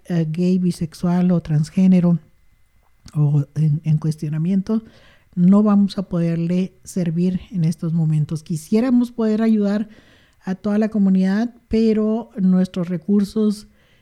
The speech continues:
están destinados y dirigidos únicamente a nuestra comunidad, que por muchos años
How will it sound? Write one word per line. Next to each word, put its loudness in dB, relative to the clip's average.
están -2
destinados 0
y 0
dirigidos -2
únicamente -2
a -6
nuestra -2
comunidad, -4
que -8
por -4
muchos 4
años 2